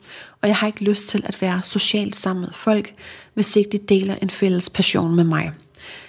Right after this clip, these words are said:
Jeg bliver derfor i perioder nødt til at tage en længere pause, ellers mister jeg helt jordforbindelsen. Så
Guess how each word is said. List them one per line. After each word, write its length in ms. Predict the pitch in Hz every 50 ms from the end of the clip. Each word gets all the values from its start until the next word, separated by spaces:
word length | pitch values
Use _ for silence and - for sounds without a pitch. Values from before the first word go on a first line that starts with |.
| - _ _ _
Jeg 120 | - 208 202
bliver 140 | - 208 202
derfor 480 | 202 233 226 220 208 - - 208 202 - -
i 80 | 190
perioder 580 | - - - 175 180 180 180 185 196 202 202 208
nødt 300 | 202 202 202 202 190 196
til 300 | - - - 214 208 202 - -
at 80 | - -
tage 260 | - - - 190 -
en 140 | - 180 170
længere 240 | 165 165 165 185 175 -
pause, 540 | - - 196 202 208 214 208 - - 233 233 - - - - - - - - - -
ellers 320 | - 214 208 202 202 202 -
mister 260 | 190 185 - - 190
jeg 100 | 185 185
helt 340 | 175 - - 190 180 - - - -
jordforbindelsen. 840 | 175 160 160 - - - - - 180 - - - - - 175 160 139 - - - - - - - - - - - - - - - - - - - - _ _ _ _ _ _ _ _ _ - - _ - - - - - - - - - - - - - - _ _
Så 560 | - - - - - 196 175 165 165 160 160